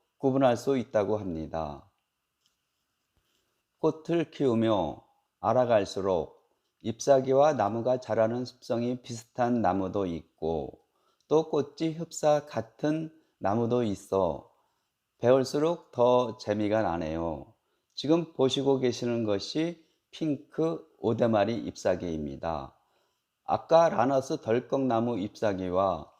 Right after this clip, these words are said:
흡사 비슷하지요. 우리나라 설구와는 하얀색 꽃이 피는데 수입되어 온 핑크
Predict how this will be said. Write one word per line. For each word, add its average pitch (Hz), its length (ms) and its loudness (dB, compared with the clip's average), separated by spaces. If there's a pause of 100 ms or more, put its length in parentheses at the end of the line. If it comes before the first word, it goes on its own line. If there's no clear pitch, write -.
(320)
흡사 160 680 0
비슷하지요. 87 960 -6 (1200)
우리나라 131 560 2
설구와는 151 1000 0 (340)
하얀색 143 840 2 (220)
꽃이 127 380 -6
피는데 87 760 -2 (840)
수입되어 147 540 2
온 170 280 0 (680)
핑크 165 880 -2